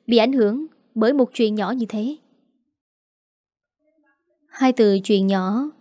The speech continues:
mà ông nói ra như một sự kích thích, làm tê liệt sự e dè trong tôi. Bức xúc quá, tôi nói thẳng: "Chuyện nhỏ? Ông làm chết một mạng người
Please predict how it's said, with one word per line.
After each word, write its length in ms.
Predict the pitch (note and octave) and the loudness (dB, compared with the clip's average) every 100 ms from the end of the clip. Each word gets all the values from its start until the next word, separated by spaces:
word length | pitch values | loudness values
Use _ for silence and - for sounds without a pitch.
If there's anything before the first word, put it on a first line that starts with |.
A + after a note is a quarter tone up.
| - | -2
mà 120 | A3 | 0
ông 140 | G3 | 2
nói 160 | G#3 A#3 | 0 -2
ra 380 | B3+ A3 G#3 G3 - | -2 -2 -2 -4 -2
như 120 | C4 | 0
một 180 | A#3 F#3+ | 0 0
sự 260 | - G3 F#3+ | -2 -2 -2
kích 120 | C#4 | -6
thích, 160 | E4 F4+ _ - _ - | -4 -6 _ -20 _ -4
làm 240 | A#3+ G#3+ | 0 0
tê 220 | G3 C4+ B3+ | 0 0 2
liệt 220 | A3 F#3+ | 0 0
sự 140 | - | -2
e 160 | G#3+ A#3+ | 0 0
dè 180 | G#3 G3 | 0 -2
trong 180 | F#3+ G3+ G#3 | -2 -6 -4
tôi. 220 | G#3+ G#3 _ _ _ _ - | -4 -4 _ _ _ _ -4
Bức 160 | A#3 - | -2 0
xúc 180 | A#3+ - | -4 -2
quá, 360 | G#3 G#3+ A#3+ A3+ | -4 -4 -6 -4
tôi 100 | - | -2
nói 180 | G#3 A#3+ | -2 -2
thẳng: 340 | B3 F3+ F3 A#3+ _ _ _ _ _ _ _ _ _ _ _ _ _ _ - | -6 -10 -12 -14 _ _ _ _ _ _ _ _ _ _ _ _ _ _ -2
"Chuyện 240 | G#3+ G3 | 0 0
nhỏ? 320 | G3 F3+ A#3 - _ _ _ _ _ - | -4 -4 -8 -12 _ _ _ _ _ 0
Ông 160 | C#4 | 2
làm 240 | A#3+ G3+ F#3+ | 4 2 0
chết 200 | F4 D#4+ | 0 2
một 220 | A3 A3 | 0 0
mạng 240 | G3+ G3+ | -2 0
người 340 | G#3 G3 F#3+ | 0 0 -2